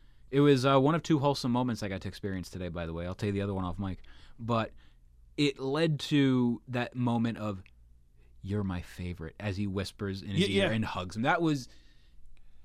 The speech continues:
Speaker 1: it made me appreciate it because of the fact of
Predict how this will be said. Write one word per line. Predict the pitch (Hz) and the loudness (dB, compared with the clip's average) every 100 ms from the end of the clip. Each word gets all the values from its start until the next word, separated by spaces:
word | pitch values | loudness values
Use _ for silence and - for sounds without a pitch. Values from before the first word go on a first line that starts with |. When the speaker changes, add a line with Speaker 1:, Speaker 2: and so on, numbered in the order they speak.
| - | 0
Speaker 1:
it | 175 165 | 6 6
made | 160 170 180 | 6 6 6
me | 170 165 160 | 4 2 2
appreciate | 147 - 147 - 131 | 0 0 0 2 2
it | 123 | 2
because | 127 143 131 | 0 -2 -2
of | |
the | 127 | -2
fact | - 120 - | 0 0 -2
of | - 117 - | -6 -8 -10